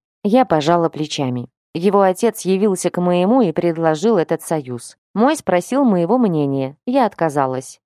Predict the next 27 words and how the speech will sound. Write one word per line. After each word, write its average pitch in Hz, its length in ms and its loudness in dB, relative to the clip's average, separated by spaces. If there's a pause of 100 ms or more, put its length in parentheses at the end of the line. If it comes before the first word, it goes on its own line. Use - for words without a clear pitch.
(100)
И 196 80 2
на 196 160 2
этом 170 340 -2
дело 220 240 2
кончилось. 139 640 -6 (140)
Но 156 240 0
Тар 190 360 -2
никак 151 400 -2
не 185 140 0
может 143 360 -2
с - 40 -6
этим 170 240 -2
смириться. 185 720 -2 (180)
Хотя 233 400 2
диких 202 540 -2
и 180 100 2
вопиющих 190 720 -2
поступков 196 680 -2
ни 196 180 2
разу 233 300 2
не 214 140 2
совершал. 156 680 -2 (180)
Значит, 233 460 -4
грибка 160 460 -2
на 196 120 0
нем 294 240 0
нет. 156 320 -2